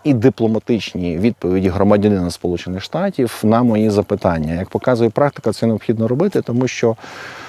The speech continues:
не завжди, ем, українська аудиторія може розшифрувати і розгорнути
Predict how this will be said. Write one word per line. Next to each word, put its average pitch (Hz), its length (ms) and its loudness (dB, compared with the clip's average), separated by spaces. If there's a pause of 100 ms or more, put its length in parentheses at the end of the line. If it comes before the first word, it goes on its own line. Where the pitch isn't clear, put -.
(240)
не 127 240 6
завжди, 120 760 4 (220)
ем, 90 480 -2
українська 104 440 0
аудиторія 127 600 4 (440)
може 104 340 4
розшифрувати 101 720 2
і - 20 0
розгорнути 101 880 2